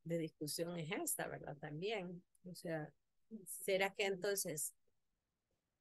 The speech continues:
no, no podemos disfrutar de nuestra sexualidad digamos, el ámbito digital tiene, eh, el asunto de que, claro, se está lleno s-,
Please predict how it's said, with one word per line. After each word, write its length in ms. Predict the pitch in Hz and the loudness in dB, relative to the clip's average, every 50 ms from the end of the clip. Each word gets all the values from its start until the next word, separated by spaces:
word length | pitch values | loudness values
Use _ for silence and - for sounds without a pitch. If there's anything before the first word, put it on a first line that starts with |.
| _ _ _ _ _ _ - | _ _ _ _ _ _ -2
no, 960 | 180 175 170 165 175 190 202 202 196 196 196 196 190 190 185 180 170 165 - - _ _ _ _ _ _ | 0 2 2 4 4 4 4 6 6 6 6 6 6 6 4 4 4 2 0 -4 _ _ _ _ _ _
no 240 | - 165 165 165 156 | -2 2 2 2 2
podemos 840 | - - 208 208 208 208 220 233 311 202 175 165 - 160 - - _ _ _ - | 2 4 4 6 6 6 4 4 4 4 4 2 0 -2 -8 -10 _ _ _ -8
disfrutar 460 | 185 185 - - - 170 - 175 165 170 | -6 -6 -6 -6 -4 0 2 2 2 2
de 100 | 196 208 | 2 2
nuestra 300 | 208 196 - - 196 185 | 2 0 0 0 0 2
sexualidad 800 | - - 175 - - - 185 170 165 156 143 135 135 175 220 - _ _ _ _ _ _ _ _ _ _ _ _ _ _ _ _ _ _ _ _ _ - | 2 0 0 -2 2 4 4 4 4 4 4 4 4 2 2 -2 _ _ _ _ _ _ _ _ _ _ _ _ _ _ _ _ _ _ _ _ _ -2
digamos, 220 | 175 170 175 165 139 | 0 2 2 2 2
el 140 | 160 165 160 | 4 4 4
ámbito 360 | 156 156 160 170 175 165 - | 4 4 2 0 0 2 4
digital 560 | 175 185 180 170 185 180 - 190 196 196 190 - | 4 4 4 0 0 4 6 8 8 8 6 2
tiene, 460 | - 170 160 156 151 160 165 165 160 - _ _ _ _ _ _ _ _ _ _ _ _ _ _ _ | 0 2 2 2 2 2 0 0 -2 -4 _ _ _ _ _ _ _ _ _ _ _ _ _ _ _
eh, 220 | - 165 160 160 156 | 4 6 6 6 6
el 100 | 151 151 | 6 4
asunto 500 | 143 - - 180 170 175 175 - 202 190 | 4 2 2 0 0 0 2 4 4 6
de 380 | 185 175 170 175 196 226 - - _ - | 6 6 6 6 4 2 0 -4 _ -4
que, 220 | - 170 147 139 - | 0 0 0 0 0
claro, 440 | - - 185 175 175 160 175 202 - | 2 4 6 6 6 4 2 0 -4
se 180 | - - - 160 | -6 -6 -4 -2
está 340 | 156 - - - 151 151 151 | -4 -2 2 2 2 4 2
lleno 440 | 160 165 175 165 160 170 175 170 - | 2 4 4 4 6 4 2 0 -2
s-, 340 | - - - - - - - | -2 0 0 2 2 0 -2